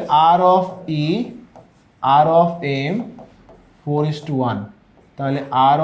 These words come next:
of E is equals to আর্থ মানে পৃথিবী, তাহলে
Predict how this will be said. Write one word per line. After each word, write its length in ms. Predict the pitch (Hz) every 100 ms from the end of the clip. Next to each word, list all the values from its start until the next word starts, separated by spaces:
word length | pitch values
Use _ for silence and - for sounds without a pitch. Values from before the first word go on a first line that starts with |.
| 147
of 100 | 147 - - -
E 20 | 165
is 60 | 165 156
equals 260 | 147 131 -
to 40 | 139
আর্থ 120 | 143 156
মানে 120 | 160 156
পৃথিবী, 320 | 156 170 175 240 - - - - -
তাহলে 320 | 139 131 127